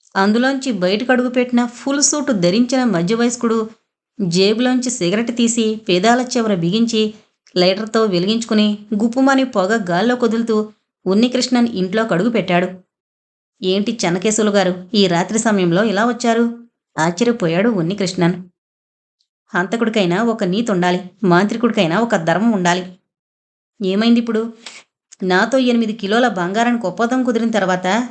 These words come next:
మళ్ళీ అంతకన్నా పదింతలు ఆఫర్ రాగానే మీరు కృష్ణ ఓబరాయ్ హోటల్కి వెళ్ళి టెక్సాస్ నుంచి విచ్చేసిన ప్రొఫెసర్ గోగోపాయిని కలుసుకోవడం ధర్మం కాదని," అర్ధోక్తిలో ఆగిపోయాడు చెన్నకేశవులు. ఉన్నికృష్ణన్ నోట మాట రాలేదు.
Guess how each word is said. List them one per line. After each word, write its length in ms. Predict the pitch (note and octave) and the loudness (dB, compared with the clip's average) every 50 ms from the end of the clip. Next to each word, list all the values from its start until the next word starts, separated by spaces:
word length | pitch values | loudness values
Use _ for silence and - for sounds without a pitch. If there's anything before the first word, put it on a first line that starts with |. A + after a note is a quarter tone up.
| - | 0
మళ్ళీ 280 | G#3 F3 F3+ G#3 A#3 A#3 | 2 2 4 4 2 2
అంతకన్నా 500 | G3 F3 F#3 G#3 A#3 A#3+ A#3+ A#3+ A#3 A#3 | 0 -2 -4 -4 -2 0 2 2 2 2
పదింతలు 520 | A#3 A#3 G#3+ F3+ F3 F#3 G3 F#3+ A#3 B3 | 0 -2 -2 -2 -2 -2 -2 0 0 0
ఆఫర్ 400 | A#3 - - F3 F#3+ F#3 - A#3 | 0 0 -2 -2 0 0 0 0
రాగానే 500 | A3 A3+ G#3+ F#3+ F3+ F3 F#3 G#3+ A#3+ A#3 - - | 2 0 0 0 0 0 0 -2 -2 -4 -4 -2
మీరు 180 | A#3 G#3+ G#3 A3 | 0 0 0 0
కృష్ణ 380 | A3 - F3+ F3 - - B3 C4 | 0 -2 -2 -2 0 0 2 2
ఓబరాయ్ 340 | B3+ B3 A#3 A#3+ A#3 A#3 | 2 2 2 2 2 2
హోటల్కి 380 | A3+ G3+ F3 F#3 G3+ B3 A#3+ A#3+ | 2 0 -2 -2 -2 -2 -2 -2
వెళ్ళి 380 | A3+ A3 A3 G#3+ A3 A3 A3 - _ - | 0 0 0 0 0 -2 -4 -10 _ 0
టెక్సాస్ 400 | - F#3+ F#3+ - C4 C4+ C4+ C4+ | 2 2 2 4 2 2 2 2
నుంచి 240 | C#4 C#4 B3+ B3+ B3 | -2 -4 -2 -2 -2
విచ్చేసిన 400 | B3 A#3+ B3 B3+ A#3+ A#3+ A#3+ A#3+ | -2 0 2 2 2 2 2 0
ప్రొఫెసర్ 400 | A#3 A#3 G#3+ G#3 G#3 G3+ A3 A3 | 0 0 -2 -2 -2 -2 -2 -2
గోగోపాయిని 640 | G3 E3+ F3 F3+ F#3 A3 A#3+ A#3 A#3+ A#3+ A#3 A#3 A#3 | -2 0 0 0 0 0 0 0 0 0 0 0 -2
కలుసుకోవడం 540 | A#3 F3 F3 F#3+ - - A3+ G#3+ G#3 A3 G#3 | -2 -4 -4 -4 -2 0 0 0 0 0 0
ధర్మం 280 | E3+ D#3+ E3+ G3 A#3 A#3 | 0 0 0 -2 -2 -2
కాదని," 520 | A#3 A3+ - G3 G#3+ A3 A#3+ C4+ A#3+ - - _ _ _ _ _ _ _ _ _ _ _ - - | 0 0 0 0 0 0 0 0 -2 -4 -10 _ _ _ _ _ _ _ _ _ _ _ -4 -2
అర్ధోక్తిలో 580 | E3 E3+ E3+ E3+ G#3+ A3+ A3+ A3+ B3 A#3 A3+ | 0 0 0 2 0 0 0 0 0 2 2
ఆగిపోయాడు 600 | A3 F3+ D#3+ F#3 B3 A#3 - F#3+ D#3+ D#3+ F3 G#3 | 2 2 0 0 -2 -2 -2 -2 -2 0 0 -2
చెన్నకేశవులు. 1000 | C4 B3+ - F#3 D#3 D#3 G3+ - G#3+ F#3 F3+ F#3 F3 E3+ F3+ F3+ F3+ - - _ _ _ _ _ _ _ _ _ _ _ _ _ _ _ - | -2 -4 -4 -4 -4 -4 -2 -2 -2 -2 -2 0 0 0 0 -2 -4 -10 -18 _ _ _ _ _ _ _ _ _ _ _ _ _ _ _ -4
ఉన్నికృష్ణన్ 720 | F#3 F#3 F#3+ G#3+ A#3 - A3 A3+ - A3+ A3 G#3+ G3+ F3 | -2 0 0 0 -2 -2 -4 -4 -2 0 0 0 2 0
నోట 240 | E3 D#3+ F3 F#3 A3+ | 0 0 0 0 0
మాట 260 | G#3 G#3+ G#3 G3+ G3+ | 2 2 2 0 0
రాలేదు. 460 | E3 D#3 D#3 F3+ G3+ F#3 F3+ D#3+ F#3 | 0 0 0 0 0 -2 -2 -6 -10